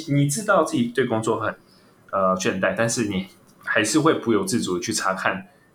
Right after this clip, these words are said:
你的 email 啦，或是什么的，所以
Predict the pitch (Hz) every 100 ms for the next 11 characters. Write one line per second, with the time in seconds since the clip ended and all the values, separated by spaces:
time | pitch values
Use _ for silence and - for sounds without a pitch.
0 | _ 104 107 110 120 120 95 95 95 98
1 | 95 - - - - - 113 107 110 101
2 | 90 82 76 - - - 127 123 -